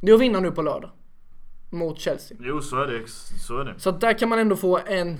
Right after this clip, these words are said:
Speaker 1: morot till nästa säsong. Men jag menar, i Europa League är man ju inte heller bättre. Åka ut mot Olympiakos, liksom. Det, det är ju inte heller så starkt.
Speaker 2: <laughs> Nej, det är
Speaker 1: Eh,
Speaker 2: inte heller.
Speaker 1: som Malmö slog för något år sedan här. Så att, ja, jag vet inte.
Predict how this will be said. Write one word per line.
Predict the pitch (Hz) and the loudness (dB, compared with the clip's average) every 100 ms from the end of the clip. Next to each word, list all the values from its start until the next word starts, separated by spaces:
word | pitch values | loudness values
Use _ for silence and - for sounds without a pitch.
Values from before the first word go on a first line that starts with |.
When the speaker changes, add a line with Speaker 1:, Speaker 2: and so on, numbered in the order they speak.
| - | -6
Speaker 1:
morot | 196 190 170 143 | 0 0 0 -4
till | 180 | -4
nästa | 175 170 147 | -4 -4 -8
säsong. | 147 156 147 - - - - | -8 -6 -6 -8 -18 -18 -12
Men | 151 170 | -4 -2
jag | 175 | 0
menar, | 175 175 | 0 2
i | 175 | 2
Europa | 175 175 185 | 2 2 2
League | 175 147 | 0 -2
är | 151 | -2
man | |
ju | 190 | -2
inte | 190 | -2
heller | 180 165 | -2 0
bättre. | 185 185 170 | -2 0 -4
Åka | 175 170 | -4 -4
ut | 180 | -4
mot | 175 | -2
Olympiakos, | 185 185 180 190 180 180 - - | 0 0 2 2 2 -2 -6 -10
liksom. | 170 - 151 160 | -14 -12 -8 -2
Det, | 180 170 - - - | -2 -2 -18 -20 -4
det | 208 | -2
är | |
ju | 226 | 0
inte | 226 | 4
heller | 233 208 | 4 4
så | 190 | 0
starkt. | 196 220 - - - - | 0 2 0 -6 -14 -10
Speaker 2:
<laughs> | 139 - - | -8 -8 -8
Nej, | 131 143 - - | -2 0 0 0
det | - | 2
är | 175 170 | 4 4
Speaker 1:
Eh, | 170 | 4
Speaker 2:
inte | 160 | 2
heller. | - - - - | -2 -4 -6 -6
Speaker 1:
som | - 190 | 0 4
Malmö | 202 190 170 | 6 4 2
slog | 156 220 170 | 0 0 0
för | - | 0
något | 170 160 | -2 0
år | 151 | -2
sedan | 151 156 | -4 -6
här. | 147 | -6
Så | - | -8
att, | 156 - - - - - | -10 -10 -8 -6 -4 -2
ja, | - - 180 | 0 0 2
jag | |
vet | 170 170 | 2 2
inte. | 156 156 | 2 -2